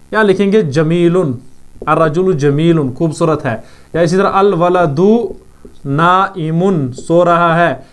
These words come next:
इसी तरह "अल अजहारु, अल अजहारु जमीलतुन,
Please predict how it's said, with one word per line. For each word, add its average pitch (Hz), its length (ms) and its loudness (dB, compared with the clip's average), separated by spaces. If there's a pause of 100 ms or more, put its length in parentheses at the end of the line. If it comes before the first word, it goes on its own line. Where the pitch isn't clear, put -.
(200)
इसी 170 160 -4
तरह 208 200 0
"अल 214 440 -4 (180)
अजहारु, 165 880 0 (1040)
अल 170 140 2
अजहारु 170 480 0
जमीलतुन, 156 1500 0